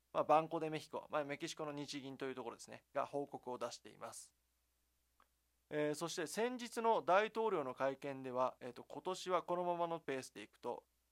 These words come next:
四兆円に達する見込みということを、えー、発表しました。えーと、こちらの送金なんですけれども、これは新型コロナウイルスで落ち込んだメキシコ経済を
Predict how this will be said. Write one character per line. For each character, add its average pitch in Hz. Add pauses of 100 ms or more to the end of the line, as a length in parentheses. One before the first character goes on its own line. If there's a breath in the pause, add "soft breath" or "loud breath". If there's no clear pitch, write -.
(140)
四 202
兆 202
円 190
に 190
達 185
す -
る 170
見 135
込 139
み 143
と -
い 170
う 160
こ 165
と 170
を、 180
え 123
ー、 -
発 123
表 131
し 117
ま 117
し -
た。 - (640)
え 143
ー 139
と、 139
こ 151
ち 214
ら 208
の 196
送 202
金 208
な 190
ん 165
で 120
す -
け 123
れ 113
ど 117
も、 117 (360)
こ -
れ 170
は 170 (220)
新 220
型 220
コ 208
ロ 208
ナ 208
ウ 208
イ 208
ル 190
ス -
で 123
落 127
ち -
込 147
ん 147
だ 143
メ 135
キ 165
シ -
コ 160
経 175
済 120
を 123